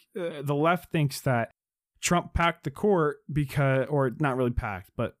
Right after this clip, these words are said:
pushed the Barrett in so that he could win the election, or, uh,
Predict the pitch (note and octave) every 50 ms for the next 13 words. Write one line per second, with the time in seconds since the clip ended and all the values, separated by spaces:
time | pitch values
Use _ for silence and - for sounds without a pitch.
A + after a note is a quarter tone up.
0 | _ _ - - D3 C#3 - - - C3+ B2+ B2 A#2+ A#2 A2+ A2+ A2+ A2 - -
1 | _ _ _ _ _ _ _ _ _ _ _ _ _ _ C#3+ C3+ D3 D3+ D3+ C#3+
2 | B2+ G#2 A#2+ A#2 A2 G#2 A2+ B2 - _ _ _ - - - C#3 B2+ B2 A#2 A#2+
3 | C3+ - C#3+ C3 C3+ C#3 C3 C3 B2 A#2 A2+ A2+ A2 - - G2+ F#2 F#2 G2 G2+
4 | - - A#2+ A#2